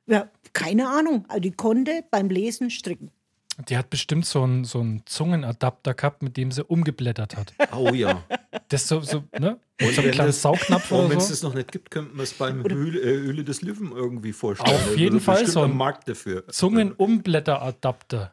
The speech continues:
Speaker 3: Ja.
Speaker 2: Das find
Speaker 1: Also
Speaker 2: ich
Speaker 1: ich
Speaker 2: gut.
Speaker 1: spiele ja Gitarre, äh,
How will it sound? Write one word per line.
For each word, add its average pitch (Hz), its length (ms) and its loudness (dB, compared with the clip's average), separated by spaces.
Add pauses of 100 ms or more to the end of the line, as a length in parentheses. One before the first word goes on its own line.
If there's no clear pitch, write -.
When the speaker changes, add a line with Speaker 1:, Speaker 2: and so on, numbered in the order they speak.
(160)
Speaker 3:
Ja. 98 120 -8 (180)
Speaker 2:
Das 214 340 0
find 135 160 -8
Speaker 1:
Also 247 120 4
Speaker 2:
ich - 80 0
Speaker 1:
ich - 40 -4
Speaker 2:
gut. - 80 -6
Speaker 1:
spiele 240 160 4
ja 196 60 2
Gitarre, 208 520 -2 (360)
äh, 196 120 -4